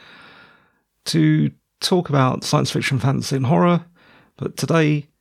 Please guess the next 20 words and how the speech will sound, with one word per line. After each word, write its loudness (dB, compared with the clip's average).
it 0
is 0
our -6
weekly-ish -2
Doctor -2
Who 2
revisit, 0
a -2
revisit 0
of -4
Classic -2
Who, 0
chronologically, 0
from -2
the -12
first -2
story 0
to 0
the -4
last -2